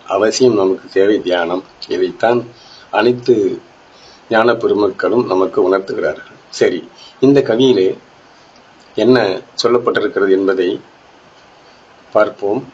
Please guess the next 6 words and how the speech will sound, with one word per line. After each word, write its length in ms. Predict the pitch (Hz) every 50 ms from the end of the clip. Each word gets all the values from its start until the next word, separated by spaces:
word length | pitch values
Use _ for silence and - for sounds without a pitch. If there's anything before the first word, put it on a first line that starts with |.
| _ _ -
ரெண்டாயிரத்து 520 | 107 107 117 113 120 117 117 113 - 107 101
நானூற்றி 340 | 104 110 107 101 - 110
எழுபத்தி 360 | 98 92 101 110 104 - - 107
எட்டாவது 540 | 95 87 - - 104 101 98 95 95 92
கவி 360 | - - - 90 98 110 - - - - _ -
தேவாரம் 600 | 101 95 95 95 95 92 92 92 98 107 120 -